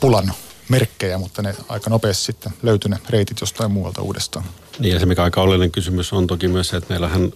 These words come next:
Speaker 2: korvashoidon kattavuus on aika matala edelleen muihin maihin verrattuna. Silloin juuri kun tää tapahtui, niin ongelma oli niin sanotusti olemassa jo, ja, ja, ja ihmiset piti saada jotain tilalle. Ja,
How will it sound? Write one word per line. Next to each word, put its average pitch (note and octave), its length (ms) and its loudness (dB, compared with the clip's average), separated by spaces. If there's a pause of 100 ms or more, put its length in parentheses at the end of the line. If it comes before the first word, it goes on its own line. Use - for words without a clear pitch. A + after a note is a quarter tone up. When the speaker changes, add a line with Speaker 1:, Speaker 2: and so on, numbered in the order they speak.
Speaker 2:
korvashoidon F2+ 560 0
kattavuus F2+ 440 -2
on F#2+ 100 -2
aika F2 260 -4 (100)
matala E2+ 480 2
edelleen E2 300 2
muihin E2+ 300 -2
maihin F2 260 -4
verrattuna. E2+ 460 -2
Silloin E2+ 440 0
juuri F2 220 0
kun F#2 120 0
tää - 160 0
tapahtui, F2+ 560 0
niin E2 180 2 (480)
ongelma F#2 400 4
oli F2+ 160 2
niin F2+ 100 2
sanotusti F2+ 320 -2
olemassa F2+ 560 0
jo, F2 300 2 (280)
ja, F2 180 -6
ja, F2 200 -4
ja F#2+ 120 -4
ihmiset F2+ 400 -6 (140)
piti F2+ 220 -4
saada F2+ 220 2
jotain F2 380 2
tilalle. E2+ 520 0
Ja, F2 180 -2